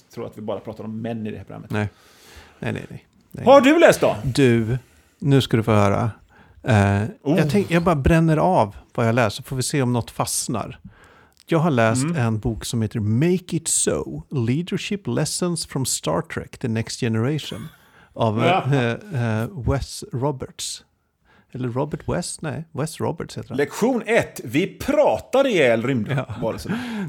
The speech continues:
Speaker 2: Den, den var,
Speaker 1: Eller?
Speaker 2: den var faktiskt riktigt, riktigt usel. För den var liksom skriven såhär, ur Picards perspektiv. Alltså det var typ som hans, eh,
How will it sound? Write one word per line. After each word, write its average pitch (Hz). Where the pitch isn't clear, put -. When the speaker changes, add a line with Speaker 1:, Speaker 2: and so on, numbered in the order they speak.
Speaker 2:
Den, 131
den 139
var, 135
Speaker 1:
Eller? 151
Speaker 2:
den 143
var 135
faktiskt 117
riktigt, 131
riktigt 113
usel. 123
För 131
den 131
var 147
liksom 143
skriven 147
såhär, 113
ur 147
Picards 151
perspektiv. -
Alltså 131
det 135
var 143
typ 123
som 113
hans, 156
eh, 113